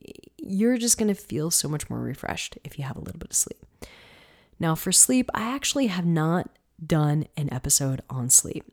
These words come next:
I'm going to. Uh, there's a couple of folks I do wanna interview. Um, it's just a matter of kinda getting them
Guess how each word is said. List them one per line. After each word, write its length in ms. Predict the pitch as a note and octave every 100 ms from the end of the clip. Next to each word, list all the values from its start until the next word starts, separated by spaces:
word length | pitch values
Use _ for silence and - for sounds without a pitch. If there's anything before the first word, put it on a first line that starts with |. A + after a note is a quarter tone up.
| _ _ -
I'm 140 | D3
going 420 | E3+ G3 A3+ A#3+ G3+
to. 400 | C#3+ D#2+ D3 F3+ -
Uh, 220 | C#3+ C#3+
there's 220 | D3 D3+
a 40 | -
couple 220 | F#3+ F#3
of 80 | F3
folks 300 | E3+ - D3+
I 80 | -
do 180 | E3+ F3
wanna 240 | F#3 F3+ -
interview. 540 | E3 D#3+ D#3+ F3+ F#3+ A3+ - - - - - - - _ -
Um, 440 | E3+ D#3+ D#3 C#3+ - _ - _ -
it's 160 | F3 -
just 140 | -
a 20 |
matter 220 | D#3 D3+ D3
of 80 |
kinda 180 | - E3
getting 300 | D3 C#3 D3
them 140 | C#3